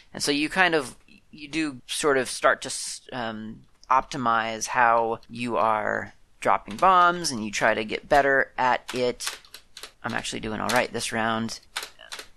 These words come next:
But the plane just, it keeps getting lower. I don't know why the pilot is doing that. I just reached level three.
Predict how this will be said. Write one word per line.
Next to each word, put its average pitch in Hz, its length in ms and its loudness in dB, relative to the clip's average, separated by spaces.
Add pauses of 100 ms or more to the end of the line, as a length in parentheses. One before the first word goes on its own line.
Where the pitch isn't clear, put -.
(180)
But 123 240 4
the 131 80 0
plane 185 540 0 (300)
just, 147 320 -4
it 135 140 -6
keeps - 240 -6
getting 165 240 0
lower. 135 320 4
I 113 100 2
don't 123 160 -4
know 131 140 -4
why 120 220 4
the 107 100 -12
pilot 123 400 0
is 110 160 -8
doing 123 300 -6
that. 92 200 -6
I 113 120 -8
just 113 300 -12
reached 117 340 -10
level 110 240 -6
three. 117 320 -12